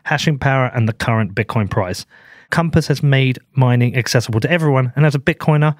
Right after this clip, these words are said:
I'm happy to be supporting the decentralized growth of the hash rate.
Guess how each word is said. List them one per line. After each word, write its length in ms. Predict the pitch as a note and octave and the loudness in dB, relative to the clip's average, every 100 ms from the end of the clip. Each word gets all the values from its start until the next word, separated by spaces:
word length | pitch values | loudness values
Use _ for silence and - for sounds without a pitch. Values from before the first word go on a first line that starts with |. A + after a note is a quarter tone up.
| - _ | -10 _
I'm 180 | B2+ B2 | 0 0
happy 400 | - B2 - A#2 | 0 -2 0 -2
to 100 | G#2+ | 0
be 100 | A2+ | -2
supporting 520 | G#2+ - A2+ - A2+ | -2 0 -2 0 0
the 60 | A2 | 0
decentralized 580 | A2+ - C3+ C#3+ C3 - | -2 -4 -2 0 0 0
growth 320 | A#2+ A2 - | 0 0 -2
of 80 | - | -4
the 80 | G#2+ | -2
hash 280 | A2+ - | -2 -4
rate. 280 | G2 F2+ - | -6 -6 -10